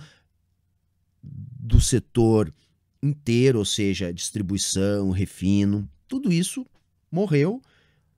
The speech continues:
ao mesmo tempo que, em função da política de paridade em importação, vem sendo distribuídos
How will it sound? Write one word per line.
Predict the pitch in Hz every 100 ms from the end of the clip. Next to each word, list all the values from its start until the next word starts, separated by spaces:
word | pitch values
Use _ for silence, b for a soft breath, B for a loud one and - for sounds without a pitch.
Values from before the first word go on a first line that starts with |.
| _ -
ao | 185
mesmo | 165 165 185
tempo | - 156 180 226 202 _
que, | - 147 139 180 _ _ _ _
em | 226 277
função | - 214 202 123 127
da | 175
política | 196 135 104 -
de | 98
paridade | 95 92 87 85 90
em | 120 127 113
importação, | 104 139 160 214 - 156 127 139 b b b _ -
vem | 135 131 131 -
sendo | - 139 139 135
distribuídos | 139 214 - 185 147 127 117 123 139 -